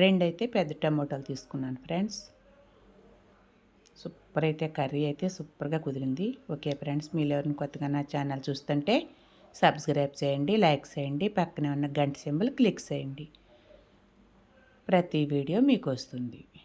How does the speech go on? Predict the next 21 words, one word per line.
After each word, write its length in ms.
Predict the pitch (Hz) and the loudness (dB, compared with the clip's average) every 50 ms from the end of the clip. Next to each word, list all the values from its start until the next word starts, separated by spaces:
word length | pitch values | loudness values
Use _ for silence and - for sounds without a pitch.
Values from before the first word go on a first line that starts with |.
| _ _ - - - - - - _ _ _ _ _ _ - - - - | _ _ -20 -20 -20 -20 -20 -20 _ _ _ _ _ _ -20 -14 -6 0
వీడియో 200 | 185 190 175 175 165 151 | 2 4 4 4 4 2
నచ్చిందంటే 560 | 151 147 147 - - 147 143 143 143 147 208 240 269 | 0 -2 -4 -6 -6 -4 -4 -4 -4 -2 0 2 2
మీ 80 | 277 254 - | 2 2 0
ఫ్రెండ్స్కు 560 | - 190 165 147 135 131 - - - - 285 370 415 - | 0 0 0 0 0 -2 -4 -8 -8 -6 -4 -4 -4 0
షేర్ 280 | - 285 220 175 - - | 2 4 4 4 2 0
చేయండి. 380 | - 139 135 131 123 123 135 147 - - - _ _ - - - - _ - - - - - - - - _ _ _ _ _ _ - 196 | -6 -4 -4 -4 -6 -6 -8 -12 -16 -20 -20 _ _ -20 -20 -20 -20 _ -20 -20 -20 -20 -20 -20 -20 -20 _ _ _ _ _ _ 2 4
లైక్ 160 | 180 170 175 - | 4 4 2 0
చేయడం 260 | - 165 151 143 147 143 139 | 0 2 2 2 2 0 -2
మర్చిపోకండి 580 | 135 135 - - - - 139 135 147 131 127 127 - | -2 -4 -8 -10 -6 -6 -4 -4 -2 -4 -4 -4 -4
ఫ్రెండ్స్. 300 | 143 151 170 175 175 - - 165 | -2 -2 -2 -2 -4 -2 -2 0
మీరు 160 | 151 143 143 139 | 0 0 -2 -2
లైక్ 160 | 135 135 - - - | -4 -6 -6 -6 -2
చేయడం 240 | 147 139 135 139 135 131 | -2 -2 0 -2 -2 -2
వల్ల 180 | 131 139 151 214 311 - - - - _ _ _ _ _ _ _ - | -2 0 2 2 2 0 -2 -12 -20 _ _ _ _ _ _ _ 0
ఈ 40 | 196 185 | 2 4
వీడియోలు 320 | 175 160 151 151 147 156 156 151 | 4 6 4 4 2 2 2 0
ఇంకా 140 | 143 - 156 151 - | 0 -2 -2 -2 -2
చాలామందికి 500 | 147 139 135 139 147 139 143 143 147 - 139 | -2 -2 0 0 0 0 -2 -4 -8 -8 -8
వెళతాయి. 460 | 131 127 127 - 131 135 156 202 302 392 - - - _ _ _ _ _ _ _ - - _ _ _ _ _ 196 196 - _ _ _ _ _ _ _ _ _ 196 196 _ _ _ _ _ _ _ _ _ _ _ _ _ _ _ _ _ _ _ - - - - - _ _ - _ _ - - _ _ _ _ - 175 | -8 -8 -8 -8 -6 -6 -4 -4 -4 -4 -6 -10 -20 _ _ _ _ _ _ _ -20 -20 _ _ _ _ _ -20 -20 -20 _ _ _ _ _ _ _ _ _ _ -20 _ _ _ _ _ _ _ _ _ _ _ _ _ _ _ _ _ _ _ -20 -20 -20 -20 -20 _ _ -20 _ _ -20 -20 _ _ _ _ -6 -4
మీ 120 | 165 160 156 156 | -2 -2 -2 -2
లైక్ 240 | 143 139 131 - - | -2 -4 -6 -6 -4